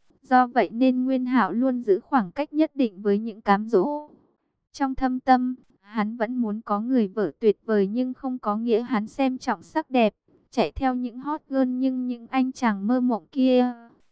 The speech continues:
Khụ khụ, ông lão vừa xuống xe vài bước thì bỗng nhiên ho sặc một tràng dài.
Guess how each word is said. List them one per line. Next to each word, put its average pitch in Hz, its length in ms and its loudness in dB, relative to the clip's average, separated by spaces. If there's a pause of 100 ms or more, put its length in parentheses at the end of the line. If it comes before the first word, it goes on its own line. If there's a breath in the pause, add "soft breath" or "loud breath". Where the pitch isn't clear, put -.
(340)
Khụ 214 220 -12
khụ, 208 400 -10
ông 254 220 -2
lão 247 240 0
vừa 247 260 0
xuống 202 320 -4
xe 262 280 -2
vài 220 220 2
bước 277 260 -4
thì 220 200 -4
bỗng 202 300 -6
nhiên 269 240 4
ho 254 240 -2
sặc - 300 -6
một 208 220 -6
tràng 190 340 -2
dài. 196 400 6